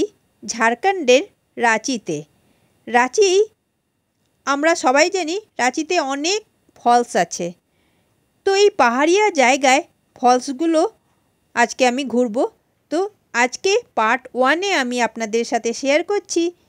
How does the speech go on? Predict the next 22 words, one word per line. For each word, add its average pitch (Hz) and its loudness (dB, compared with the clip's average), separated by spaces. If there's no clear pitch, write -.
সেটা 277 -2
হচ্ছে 359 -2
রাঁচিতে 226 0
অবস্থিত 277 -2
দশম 233 0
ফলস। 175 -2
এই 311 -2
দশম 254 -2
ফলসে 415 0
যাওয়ার 277 2
জন্য 285 -4
দেখুন 262 -4
ঘন 262 -4
জঙ্গলের 247 0
ভেতর 247 2
দিয়ে 262 -2
সুন্দর 285 -4
রাস্তা, 220 -2
তার 254 2
মধ্যে 240 -2
দিয়ে 247 -2
আমরা 226 0